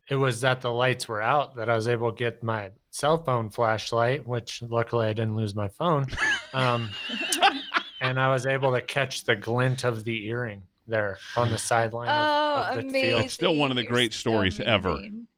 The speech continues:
Speaker 2: Uh,
Speaker 3: It
Speaker 2: great
Speaker 3: is
Speaker 2: stories ever.
Speaker 3: the hero, Josh.
Speaker 2: Yeah.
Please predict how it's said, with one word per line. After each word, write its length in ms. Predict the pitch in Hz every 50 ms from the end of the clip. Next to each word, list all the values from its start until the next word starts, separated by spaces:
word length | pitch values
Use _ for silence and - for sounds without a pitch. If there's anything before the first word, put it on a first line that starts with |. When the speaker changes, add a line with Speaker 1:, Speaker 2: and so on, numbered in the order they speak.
| - -
Speaker 2:
Uh, 100 | - 104
Speaker 3:
It 200 | 104 - - 107
Speaker 2:
great 320 | 104 - - 120 127 123 220
Speaker 3:
is 260 | 220 214 214 214 208
Speaker 2:
stories 440 | 208 117 110 110 107 101 98 92 104
ever. 460 | 85 101 95 87 85 87 73 - _ _ _
Speaker 3:
the 80 | - 226
hero, 520 | 226 - - 208 208 208 202 196 196 196
Josh. 440 | 196 - 160 123 - 64 69 69 -
Speaker 2:
Yeah. 200 | 104 92 85 78